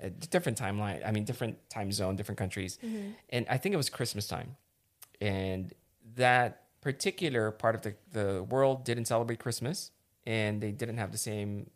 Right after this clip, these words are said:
Speaker 1: uh, holidays and all that stuff. And I remember he was working really hard, and my mom got mad at him, and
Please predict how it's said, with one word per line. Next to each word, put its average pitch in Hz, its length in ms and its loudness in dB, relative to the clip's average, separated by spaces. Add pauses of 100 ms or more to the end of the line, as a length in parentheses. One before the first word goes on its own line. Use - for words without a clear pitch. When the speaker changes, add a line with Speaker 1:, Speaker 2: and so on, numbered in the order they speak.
Speaker 1:
uh, 95 100 -8
holidays 131 680 0
and 117 220 -4
all 107 100 -4
that 113 180 -2
stuff. 120 280 -2 (640)
And 165 120 2
I 175 60 8
remember 202 280 4
he 170 100 0
was 151 140 0
working 160 280 -2
really 160 180 -2
hard, 123 240 0
and 127 120 -2
my 127 100 0
mom 131 220 0
got 131 220 4
mad 160 200 0
at 92 120 -4
him, 101 240 -2
and 110 240 -6